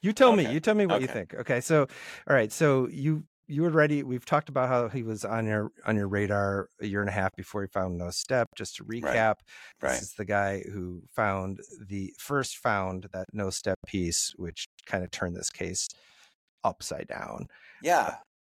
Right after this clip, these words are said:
Speaker 2: He swooped in out of, pretty much out of nowhere. Like, n-, I had heard of him, but, like, almost nobody outside of very narrow M H three seventy world had heard of him. And he came in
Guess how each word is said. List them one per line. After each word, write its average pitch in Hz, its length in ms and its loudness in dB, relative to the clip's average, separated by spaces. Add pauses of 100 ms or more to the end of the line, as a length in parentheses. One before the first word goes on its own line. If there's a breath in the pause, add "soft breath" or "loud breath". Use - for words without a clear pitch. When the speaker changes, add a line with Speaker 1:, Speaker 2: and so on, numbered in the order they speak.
(100)
Speaker 2:
He 156 100 -2
swooped 175 340 0
in 156 300 2 (260)
out 127 160 8
of, 160 280 4 (180)
pretty 170 160 -2
much 214 180 -2
out 110 140 4
of 101 100 -4
nowhere. 98 320 2
Like, 85 140 -4
n-, 95 160 -8
I 110 100 6
had 143 120 6
heard 139 200 2
of 123 100 2
him, 113 120 -2
but, 92 120 0
like, 90 200 0
almost 98 400 0
nobody 90 360 0
outside 85 480 2
of 76 200 -2
very 90 320 2
narrow 85 240 4
M 78 180 0
H 78 120 -6
three - 120 -8
seventy 85 320 -2
world 85 240 0
had 82 120 -2
heard 85 180 -2
of 80 100 -4
him. 87 240 -4 (640 loud breath)
And 107 440 0
he 123 160 -12
came 123 360 -8
in 127 300 0